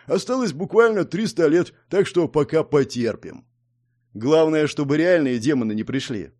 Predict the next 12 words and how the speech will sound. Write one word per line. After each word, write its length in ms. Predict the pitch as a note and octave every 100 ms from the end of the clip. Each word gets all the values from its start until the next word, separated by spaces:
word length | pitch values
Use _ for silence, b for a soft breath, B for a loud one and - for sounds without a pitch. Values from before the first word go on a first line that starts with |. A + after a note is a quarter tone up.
| _ _
усмехнулся 640 | - A#2+ C3+ B2+ B2+ A2 A#2
я 160 | A2+
в 40 | G#2+
ответ. 420 | B2 A2+ C#2+ _ _ _ -
"Это 420 | C3 G#3+ - C4+
да. 500 | C#3 B2 G#2+ F2 - _
Настоящих 760 | C3+ D#3+ - G#3 F#3 F#3+ A3+ E3
демонов 420 | D#3+ E3 F#3+ F#3+
мне 220 | D#3 D#3
тут 200 | E3 F3+
не 120 | F3+
нужно. 460 | D3+ D#3 C3+ B2